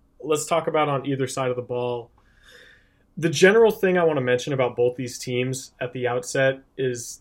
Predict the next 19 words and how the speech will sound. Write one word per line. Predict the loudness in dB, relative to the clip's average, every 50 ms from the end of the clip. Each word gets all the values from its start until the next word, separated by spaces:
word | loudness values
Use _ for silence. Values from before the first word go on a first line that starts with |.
| _ _ -6
they're | -6 -6 -6
great | -6 -2 4 8 8 8 8
offenses | 6 0 0 0 -2 -4 -4 -4 -6 -6 -6 -6 -8 -12 -14 -18 _ _ _ _ _ _ -8
and | -8 -6 -6 -6 -10 -12 -12 -14 -14 -16 _ _ _ _ _ _ _ _ _ _ _ _
kinda, | -12 -6 -4 -2 0 0 2 2 4 2 2 2 -2 -10 _ _
I | -8 -2
don't | 0 2
wanna | 2 2
say | 2 0 -2 -4
mediocre, | -2 -2 -2 0 0 2 2 2 0 0 -2 -4 -4 -4 -4
but | -4 -6 -6 -6 -6 -8 -14 _ _ -12
maybe | -10 -8 -4 -2 -2 0 0 2 0 0 -4
slightly | -6 -10 -10 -4 -2 0 0 0 0 -2 -2 0
underwhelming | 0 0 2 2 2 2 2 2 2 2 0 -2 -4 -6 -10 -14 -16
defenses | -16 -16 -14 -12 -12 -12 -12 -12 -14 -14 -14 -12
so | -8 -8 -8 -8
far | -8 -10 -10
this | -10 -12 -14 -14
season. | -12 -12 -12 -12 -14 -18 -20